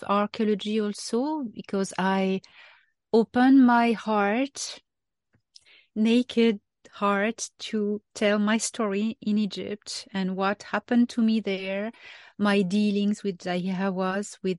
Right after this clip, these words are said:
the Freemasons. Um, I've been under the Sphinx.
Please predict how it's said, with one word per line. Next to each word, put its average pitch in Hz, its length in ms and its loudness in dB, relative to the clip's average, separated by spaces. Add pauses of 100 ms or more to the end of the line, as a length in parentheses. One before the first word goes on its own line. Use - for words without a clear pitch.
the 180 80 -8
Freemasons. 196 1080 -2 (440)
Um, 185 680 -2
I've 196 240 0
been 202 200 0
under 196 260 -2
the 185 120 -6
Sphinx. - 720 -2